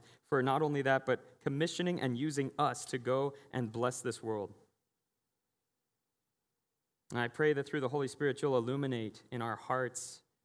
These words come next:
and convict us to see the, see the Spirit's work in our life, that we may turn around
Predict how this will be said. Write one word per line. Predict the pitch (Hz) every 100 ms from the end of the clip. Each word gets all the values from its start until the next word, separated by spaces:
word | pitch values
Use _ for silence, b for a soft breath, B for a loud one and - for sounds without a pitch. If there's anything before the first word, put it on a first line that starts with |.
| _ -
and | 107
convict | 135 117 117 123
us | 131 107 - - _ _ _ _ _ _ _ _ _ _ _ _
to | -
see | - - 151 147 127
the, | 113 - - - - _
see | - - 165
the | 127
Spirit's | - 143 127 -
work | 135 131
in | 123
our | 113 120
life, | 110 101 - - _ _ _ _ _ _ _ _ _ _ _ _ _ _ _ _ _ _ _
that | 123
we | 123
may | 127 127
turn | 127 139
around | 123 120 123 120 113